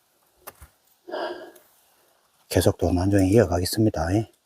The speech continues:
또 설통 설치하러 왔습니다. 어, 앞전에 이 자리 골라놓고 간 자리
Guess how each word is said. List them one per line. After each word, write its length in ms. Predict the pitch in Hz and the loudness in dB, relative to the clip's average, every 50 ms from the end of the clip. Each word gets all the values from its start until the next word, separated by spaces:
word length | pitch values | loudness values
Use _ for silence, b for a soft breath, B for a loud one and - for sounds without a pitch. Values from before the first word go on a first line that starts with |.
| _ _ _ _ _ _ _ _ _ _ - - - - - - - - - - - | _ _ _ _ _ _ _ _ _ _ -14 -12 -10 -4 0 2 2 2 4 4 6
또 140 | 165 147 123 | 8 8 8
설통 540 | - - 156 151 151 147 - 160 147 139 | 8 8 10 10 10 10 8 8 8 8
설치하러 440 | 120 - 160 147 - - 151 147 135 123 | 8 8 4 6 8 8 8 8 10 10
왔습니다. 580 | 127 131 135 - - 156 143 139 - 123 110 - - - - - - - - - - - - - - - - - - - - - - - - - - - - - - - - - - - - - - - - - - - - - - - - - - - - - - | 10 8 8 6 4 4 4 4 4 0 -4 -4 -8 -14 -14 -16 -18 -20 -20 -20 -20 -20 -20 -20 -20 -20 -20 -20 -20 -18 -18 -16 -16 -14 -16 -16 -18 -20 -20 -20 -20 -18 -16 -14 -14 -14 -16 -18 -20 -18 -16 -16 -14 -16 -16 -10 -6 -6 -6 -6 -6 -10 -8 0 4
어, 60 | 117 117 123 120 123 127 123 | 8 10 10 10 10 10 8
앞전에 380 | - 127 131 - 190 185 160 143 | 8 6 8 10 10 12 12 12
이 100 | 131 127 | 10 10
자리 260 | - 165 170 175 147 123 - - - - _ _ _ _ _ _ _ _ _ _ _ - - _ _ _ _ _ _ _ | 10 10 10 10 10 8 6 2 -6 -6 _ _ _ _ _ _ _ _ _ _ _ -20 -20 _ _ _ _ _ _ _
골라놓고 580 | - - 131 131 139 151 151 175 185 - 165 143 | 4 6 8 10 10 10 10 10 10 10 10 10
간 220 | 135 127 127 123 | 10 10 8 8
자리 260 | - 135 135 135 123 | 8 10 10 10 8